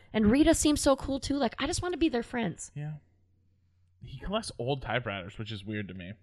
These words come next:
Speaker 1: I love that about him. I didn't know that.
Speaker 2: You don't remember listening to that on some other podcast that we don't, I'm not gonna give advertising to. No, I'm just kidding. It's on Nerdist Podcast.
Speaker 1: Oh, yeah. Oh, yeah.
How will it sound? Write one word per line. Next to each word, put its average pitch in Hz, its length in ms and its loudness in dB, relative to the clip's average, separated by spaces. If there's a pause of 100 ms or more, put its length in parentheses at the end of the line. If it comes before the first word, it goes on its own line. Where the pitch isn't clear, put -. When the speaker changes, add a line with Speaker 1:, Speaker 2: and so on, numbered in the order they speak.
(160)
Speaker 1:
I - 80 2
love 403 280 6
that 190 140 12
about 160 240 6
him. 151 240 4
I 180 60 4
didn't 269 180 2
know 254 140 0
that. 156 220 -2 (840)
Speaker 2:
You 120 80 -8
don't 151 140 0
remember 139 320 2
listening 135 320 0
to 139 80 -2
that 127 240 2
on 113 400 0
some 123 180 -2
other 117 160 0
podcast 127 540 0 (220)
that 110 140 -4
we 113 120 -2
don't, 110 180 -6
I'm 113 160 -4
not 107 180 -4
gonna 110 140 -6
give 104 160 -6
advertising 107 640 -8
to. 110 140 -16
No, 101 100 -16
I'm - 60 -20
just - 140 -18
kidding. 131 200 -14
It's 127 220 -10
on 113 240 -4
Nerdist 113 260 -6
Podcast. 123 400 -6 (280)
Speaker 1:
Oh, 254 280 -6
yeah. 247 460 -6 (160)
Oh, 240 80 0
yeah. 214 220 0